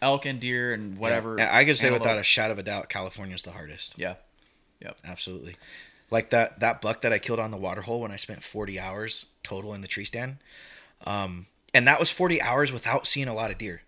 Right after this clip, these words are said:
Speaker 2: Like those, those two bucks that came in finally af-,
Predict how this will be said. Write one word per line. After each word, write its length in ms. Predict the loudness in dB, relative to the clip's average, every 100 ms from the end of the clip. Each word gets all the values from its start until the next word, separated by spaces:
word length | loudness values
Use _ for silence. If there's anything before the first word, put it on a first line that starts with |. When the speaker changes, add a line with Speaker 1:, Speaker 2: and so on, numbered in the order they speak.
| _
Speaker 2:
Like 200 | -12 -12 _ -20 -12 -6
those, 240 | -4 -6 -4
those 180 | -2
two 160 | 2 2
bucks 260 | 2 0 0
that 160 | -4
came 180 | -6 -6
in 140 | -8
finally 540 | -8 -8 -6 -4 -6 -8 -10
af-, 320 | -12 -12 -8